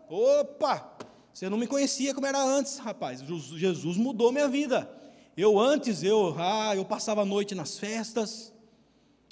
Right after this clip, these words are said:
eu ficava na balada, eu bebia todas, eu pegava as menininhas."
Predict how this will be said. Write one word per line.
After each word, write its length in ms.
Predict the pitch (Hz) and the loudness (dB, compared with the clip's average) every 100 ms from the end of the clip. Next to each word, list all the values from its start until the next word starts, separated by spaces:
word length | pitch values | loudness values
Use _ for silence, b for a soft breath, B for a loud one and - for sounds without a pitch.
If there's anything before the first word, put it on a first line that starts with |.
| - | -14
eu 80 | 165 | -10
ficava 400 | 196 214 190 190 | -10 -8 -6 -2
na 100 | 180 | -2
balada, 800 | 156 160 208 233 226 240 214 - - - _ _ _ b b b b b _ - | 0 0 2 2 0 -2 -4 -10 -20 -20 _ _ _ b b b b b _ -10
eu 100 | 151 | -4
bebia 400 | 143 135 151 151 | -2 -2 -2 -4
todas, 840 | 151 160 226 208 208 - - - - - _ _ _ - b b b b b b _ - | -6 0 2 2 -4 -8 -10 -14 -18 -20 _ _ _ -20 b b b b b b _ -4
eu 120 | 147 | -2
pegava 340 | 143 139 147 | 0 0 0
as 100 | 147 | 0
menininhas." 1000 | 147 143 131 139 214 214 - - - | -2 -2 0 0 2 0 -2 -8 -10